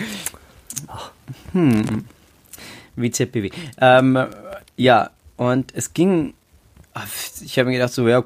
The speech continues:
cool, Party, Mickey wird halt gefeiert und dann sitzt er irgendwo zusammen und so. Und es,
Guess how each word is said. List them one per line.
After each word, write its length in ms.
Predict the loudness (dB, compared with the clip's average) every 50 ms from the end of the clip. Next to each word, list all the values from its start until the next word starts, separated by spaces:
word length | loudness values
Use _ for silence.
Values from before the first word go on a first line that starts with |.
| 0 2
cool, 220 | 2 4 4 2
Party, 540 | 0 0 2 2 2 2 2 0 -2 -2 -2
Mickey 540 | -2 -4 -4 -4 -2 -2 -2 0 0 -2 -4 -8 _ _ _
wird 280 | -2 0 0 0 2 2
halt 180 | 0 0 0
gefeiert 680 | -4 -8 -2 2 4 4 6 6 6 4 2 0 -4 -6
und 100 | -4 -4
dann 80 | -4 -4
sitzt 300 | -4 -6 -6 -6 -4 -4
er 60 | -4
irgendwo 180 | -2 -2 -4 -4
zusammen 460 | -6 -4 0 2 2 4 2 2 0
und 120 | 0 -2
so. 120 | -2 -4 -4
Und 200 | -4 -6 -6 -6
es, 160 | -8 -10 -12